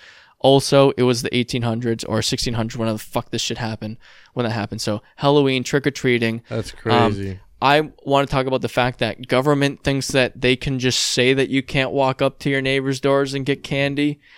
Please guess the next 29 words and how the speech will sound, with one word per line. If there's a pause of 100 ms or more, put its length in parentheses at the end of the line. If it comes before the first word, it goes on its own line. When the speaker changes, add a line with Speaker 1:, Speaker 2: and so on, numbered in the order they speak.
Speaker 1:
I
think
morally, (500)
I'm
not
gonna
go
trick-or-treating.
Obviously,
we're
recording
this
literally
while
trick-or-treating
is
happening,
but,
like, (560)
what, (260)
wh-, (160)
who
the
fuck
does
the
government
think (320)
that,